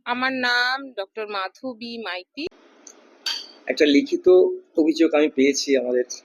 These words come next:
Speaker 2: আহ, গ্রিভেন্স সেল থেকে আমাদের ম্যাডামরা দিয়েছেন এখানে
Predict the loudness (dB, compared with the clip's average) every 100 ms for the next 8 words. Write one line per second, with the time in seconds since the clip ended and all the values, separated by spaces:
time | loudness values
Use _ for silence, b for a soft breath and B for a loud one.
0 | _ -18 -18 -16 -16 -2 -2 0 -2 -4
1 | -4 -2 -4 -2 0 0 -2 -6 -4 -4
2 | -2 2 2 2 -2 -4 -8 -8 -8 -12